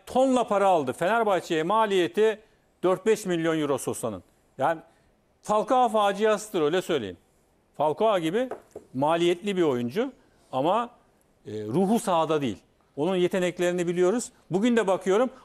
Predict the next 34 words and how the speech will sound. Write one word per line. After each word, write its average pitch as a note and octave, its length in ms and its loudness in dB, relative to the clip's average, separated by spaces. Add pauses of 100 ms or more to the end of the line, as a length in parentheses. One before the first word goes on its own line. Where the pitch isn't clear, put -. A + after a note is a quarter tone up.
alıyor, A#3+ 360 2
geriye B3+ 440 2
veriyor, B3+ 240 2
yana B3+ 300 2
veriyor. G3 300 0 (240)
Ya E3+ 140 0
öne G3+ 200 0
doğru G#3+ 160 4
gitsene B3+ 420 0
biraz. C4 340 2 (580)
Ben, F#3+ 220 -2 (400)
ya G3 200 -2 (140)
bir A#3+ 240 -2
tane B3+ 440 0 (300)
adam A3+ 380 0
geç A#3 320 -2 (120)
ya D#3+ 180 0
da A#3+ 80 2
öne F#3 220 0
oyna C#4+ 260 4
topu. C3 360 -4 (240)
Yanındakine A3 580 0
veriyor, A#2+ 280 0
geriye G3 440 2
veriyor. E3 400 0 (1000)
Sosa D#3+ 340 -2
melekelerini F#3 600 0
kaybetmiş, C3 560 -6
öyle C#3 180 -4
söyleyeyim. F#2+ 360 -6
Yani, A2+ 240 -6
e, - 560 -18
ruhunu F3+ 580 0
kaybetmiş, F#3 800 -2